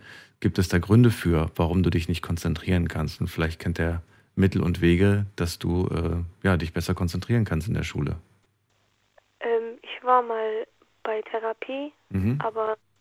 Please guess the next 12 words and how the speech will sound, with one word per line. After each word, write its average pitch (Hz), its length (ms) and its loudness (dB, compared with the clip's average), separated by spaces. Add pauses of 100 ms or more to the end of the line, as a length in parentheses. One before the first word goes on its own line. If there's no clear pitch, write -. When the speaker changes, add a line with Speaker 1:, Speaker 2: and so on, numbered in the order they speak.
(360)
Speaker 2:
das - 140 -16
hat - 200 -8
nicht - 180 -10
wirklich - 380 -12
geholfen. 233 560 -2 (520)
Meine 220 180 -4
Mutter 220 240 -8
meinte, 214 380 -8 (240)
es - 180 -16
ist - 340 -16
irgendwie 208 320 -6
sinnlos, 220 460 -2